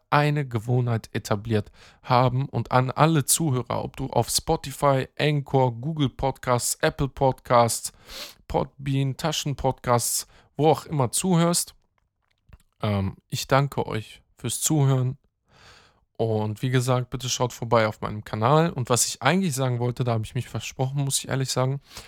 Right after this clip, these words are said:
an alle Zuschauer beziehungsweise Zuhörer bei YouTube, ähm,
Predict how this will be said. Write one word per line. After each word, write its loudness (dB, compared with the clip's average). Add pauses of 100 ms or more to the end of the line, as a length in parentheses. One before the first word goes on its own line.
(260)
an 0
alle 4
Zuschauer 2
beziehungsweise -2
Zuhörer 2
bei 0
YouTube, -2 (800)
ähm, -4